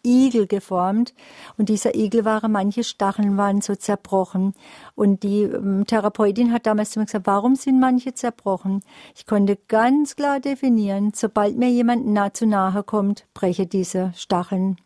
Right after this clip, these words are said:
Also es hat mich schon in mein Inneres, also hat sich schon was bewegt,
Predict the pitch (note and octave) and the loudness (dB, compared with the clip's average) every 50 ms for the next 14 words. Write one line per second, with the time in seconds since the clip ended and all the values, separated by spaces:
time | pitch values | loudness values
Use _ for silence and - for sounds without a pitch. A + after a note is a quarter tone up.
0 | _ - - - - - - - - - - A3 G3+ A3 G#3+ - A#3 G#3+ - A3 | _ -20 -20 -20 -20 -20 -20 -20 -10 -4 -2 0 0 0 0 0 0 0 0 0
1 | A3 G#3+ - - - A3 G#3 G#3+ B3 C#4 C#4 - C4 B3 B3 B3 B3 B3 B3 A#3+ | 0 0 -2 -4 -2 0 2 2 2 0 0 2 2 4 4 4 4 4 2 0
2 | A#3 - G#3 G3+ G3+ G3 G3 F#3+ G#3 G#3 - A3+ G#3 G3 G#3 G#3 G3+ F#3+ G#3 G#3+ | 0 0 0 0 0 0 0 -2 -4 -4 -4 -4 -4 -2 -2 -2 -2 -2 -2 -4
3 | - - - A3 - - - B3+ B3+ C4 C4 C#4 C4+ - - - G#3 F#3 D#3+ F#3 | -4 -4 -8 -6 -4 0 2 4 4 4 4 2 0 -2 -6 -4 -4 -4 -2 -2
4 | G#3 A3+ B3 C4+ - - - - | -2 -2 -2 -4 -6 -10 -20 -20